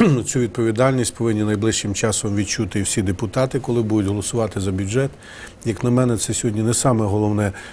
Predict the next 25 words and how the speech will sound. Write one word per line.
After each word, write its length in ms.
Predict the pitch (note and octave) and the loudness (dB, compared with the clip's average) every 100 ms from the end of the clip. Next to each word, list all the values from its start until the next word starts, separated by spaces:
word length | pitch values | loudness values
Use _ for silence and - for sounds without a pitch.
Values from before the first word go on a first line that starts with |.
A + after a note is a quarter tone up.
| - | -10
що 220 | - C3 | 2 2
в 40 | |
бюджеті 600 | A2+ A#2 G#2+ B2 A2 A2 F#2+ - - - | 4 0 2 2 2 -2 -4 -10 -20 -8
записані, 600 | A2 A2 G2+ B2+ - A2 A2 | 0 0 2 0 0 0 0
які 200 | - G#2+ | 0 0
новації, 520 | A2 B2+ C#3+ - A#2+ | 2 2 2 0 -2
тому 280 | F#2+ G#2+ G#2 | -2 -4 -2
що 180 | - | -2
ще 200 | G#2 - | -2 0
буде 240 | A2 A2+ A2 | 0 2 2
не 200 | B2+ E3 | 4 4
один 380 | F#3 C3 A#2+ A2 | 4 2 2 2
бюджет 380 | G#2+ G#2+ G#2 | 0 0 -2
у 60 | G2+ | -4
цьому 280 | - G2+ G2+ | -4 -2 -2
році 280 | F#2+ - F#2+ | -2 -2 -2
розглядатись. 680 | F#2 G2+ G2 C3+ D3 C#3 - - - - - - - | -2 -2 -2 -2 -2 -8 -12 -20 -20 -20 -20 -20 -10
І 320 | - G#2+ G#2 G#2+ | 0 4 4 2
саме 280 | - D3 C#3+ | 2 4 4
головне 360 | B2 B2+ B2 A2+ | 4 2 2 2
зараз 440 | A2 A2 G2+ - - - | 2 2 0 -4 -10 -8
прийняти 460 | - B2 A2+ G#2 A#2 | 0 2 2 -2 -2
бюджет, 440 | G#2 A#2 A#2+ F3+ F#3 - - - - - | -2 -2 0 0 -2 -12 -20 -20 -20 -4
потім 320 | C3+ - A#2 | -2 0 0
отримати, 540 | A2+ B2+ A2 G#2+ G#2+ | 0 2 2 2 0